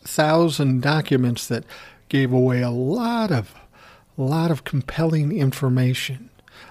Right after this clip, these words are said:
a lot of information that implicates him and Donald Trump and others as well. And we'll talk about that in a moment. But if he does not go because he doesn't want Donald Trump to be mad at him,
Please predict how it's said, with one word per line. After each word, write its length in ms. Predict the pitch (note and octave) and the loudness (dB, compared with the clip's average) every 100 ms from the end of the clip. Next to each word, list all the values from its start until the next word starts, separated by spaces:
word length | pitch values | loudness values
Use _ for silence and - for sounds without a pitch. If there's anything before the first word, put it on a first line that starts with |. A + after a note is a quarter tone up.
| - | -2
a 40 | |
lot 240 | C3 E3 E3+ | 2 4 4
of 120 | C#3+ | 4
information 680 | D3+ C#3 C3+ C3+ C#3 C#3+ B2 | 2 2 2 2 0 -2 -2
that 140 | B2 | 0
implicates 560 | B2+ C3+ B2 B2+ A#2 - | 0 0 -2 0 -2 0
him 260 | D#3 D3+ | 0 2
and 140 | B2 A2+ | 0 0
Donald 320 | B2+ B2+ A#2 | 0 -2 -2
Trump 320 | D3 D3 C3+ | -2 -2 0
and 100 | C3 | 0
others 420 | D#3 A#2 G#2+ - B2 | 0 0 -4 -6 -6
as 160 | A2 | -2
well. 320 | C#3 C#3+ A#2 - _ _ _ | 0 0 -2 -10 _ _ _
And 360 | - - - - | -20 -20 -12 -4
we'll 160 | C3+ | -4
talk 320 | B2 E3 D#3+ C3 | 0 0 0 -2
about 280 | B2 A2+ | -4 -4
that 180 | - A2+ | -4 -4
in 100 | A2+ | -2
a 40 | A2+ | -2
moment. 340 | C#3 B2 - _ _ _ _ _ _ _ _ - - - - | -2 -2 -4 _ _ _ _ _ _ _ _ -20 -20 -20 -2
But 140 | D3+ C#3+ | 2 2
if 80 | |
he 100 | D3 | 2
does 500 | B2+ E3 G3 F#3 - - - - | 2 4 4 4 0 -10 -12 -2
not 460 | D3 F#3+ G#3 - | 2 2 0 -2
go 320 | C3+ A#2+ B2 | 0 2 0
because 360 | D3+ C3 C#3 A#2+ | -2 -2 0 0
he 100 | B2+ | 0
doesn't 360 | D3 D3 D3 C#3+ | 0 0 -2 0
want 380 | C3+ D3 G3 - C#3 | 2 2 -2 -8 0
Donald 440 | C#3 C#3 B2 A2 | 2 2 0 -2
Trump 360 | - E3+ C#3 - _ - - | 0 2 0 -4 _ -20 -6
to 200 | C#3 B2 | 0 2
be 180 | B2+ B2+ | 4 4
mad 320 | C3+ G3+ G3 | 4 4 2
at 100 | A#2 | 0
him, 180 | A2+ | -2